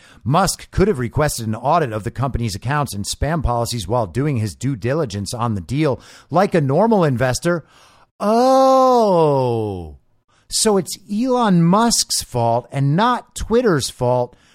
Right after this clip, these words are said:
for filing false and inaccurate reports with the S E C. You got that? Stupid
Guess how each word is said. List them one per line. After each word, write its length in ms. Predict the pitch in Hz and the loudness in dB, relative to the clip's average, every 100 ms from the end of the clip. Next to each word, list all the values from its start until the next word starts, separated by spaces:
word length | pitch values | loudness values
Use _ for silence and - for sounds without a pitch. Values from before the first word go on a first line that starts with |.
| - | -20
for 280 | - 180 151 | -4 0 0
filing 680 | - - 214 233 202 143 117 _ _ | 0 -2 0 2 0 -2 -4 _ _
false 460 | 220 233 226 - - _ _ _ | 2 2 2 -2 -6 _ _ _
and 240 | 139 143 | -4 -2
inaccurate 800 | 143 143 - 180 202 - 180 160 120 | 0 -2 -2 -2 -2 -2 -2 -2 -4
reports 580 | 123 - 175 185 170 | -8 -6 0 0 0
with 160 | 143 123 | -4 -4
the 180 | 123 131 | -2 0
S 220 | 156 - | 0 0
E 140 | 151 | -4
C. 420 | 131 - 196 113 - _ _ - | -4 -4 -2 -4 -8 _ _ -6
You 120 | 120 | -2
got 300 | 143 160 165 | 2 2 2
that? 260 | 180 180 - _ - | 2 0 -4 _ -14
Stupid 680 | - - - 262 202 156 | -6 -4 0 0 0 -4